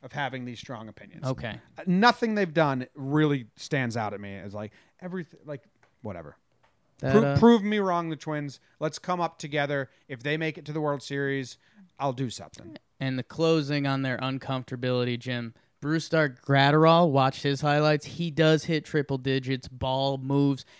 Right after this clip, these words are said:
Speaker 2: and they've got Sergio <laughs> Romo in the pen, who's a guy that he doesn't scare you, but he just makes you uncomfortable 'cause he's doing his bullshit on the mound.
Speaker 1: Bring me Sergio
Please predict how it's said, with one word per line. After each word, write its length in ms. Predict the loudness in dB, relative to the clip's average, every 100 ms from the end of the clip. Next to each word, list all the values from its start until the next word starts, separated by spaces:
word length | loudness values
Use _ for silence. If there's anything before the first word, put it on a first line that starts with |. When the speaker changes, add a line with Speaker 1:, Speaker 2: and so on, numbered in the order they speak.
| _ 0
Speaker 2:
and 280 | 2 2 0
they've 140 | 0
got 220 | 0 -2
Sergio 520 | -2 0 0 2 2
<laughs> 140 | 2 0
Romo 480 | 0 0 0 0 0
in 60 |
the 80 | -4
pen, 360 | -6 -6 -6 -8 -18 _
who's 180 | -4 -2
a 60 | 0
guy 340 | 2 4 4
that 260 | 4 2 0 -14
he 140 | -8 4
doesn't 380 | 6 6 2 -2
scare 420 | 4 10 12 12
you, 400 | 12 8 6 2 _ _ -2
but 100 | 0
he 60 |
just 200 | 0 -2
makes 260 | -2 -4 0
you 80 | -2
uncomfortable 720 | -2 2 4 4 2 0 -2
'cause 140 | -2
he's 160 | -4 -2
doing 240 | -2 -2
his 140 | -2 -2
bullshit 480 | -2 -2 -4 -6
on 100 | -6
the 80 | -6
mound. 300 | -10 -12 -10 0
Speaker 1:
Bring 440 | 4 4 2 0
me 160 | -4 -8
Sergio 540 | -12 -12 -12 -12 -12